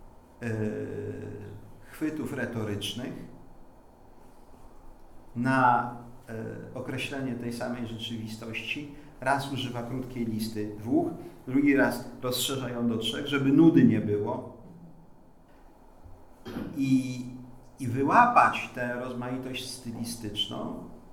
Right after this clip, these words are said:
no to znaczy przeczytać tekst ze zrozumieniem, a, e, czytać na zasadzie ka-, do każdego słowa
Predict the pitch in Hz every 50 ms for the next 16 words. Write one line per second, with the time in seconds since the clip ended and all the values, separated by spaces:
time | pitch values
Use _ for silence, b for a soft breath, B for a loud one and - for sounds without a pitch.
0 | - 233 254 262 254 254 226 - - 185 180 175 - 220 - - 175 160 - 170
1 | 170 170 165 160 - - - - 156 151 143 - 139 139 139 139 139 135 120 131
2 | 131 120 110 107 107 110 110 113 117 117 127 127 131 131 127 127 B B B B
3 | B B - - - - - - - - - - - - - - - - - -
4 | 175 165 170 170 151 - - 147 147 143 147 143 139 - 151 151 151 131 135 135
5 | 139 160 165 - 139 151 147 151 147 139 - 165 185 180 165 143 - - 156 147
6 | 151 135 113 113 107 107 107 107 B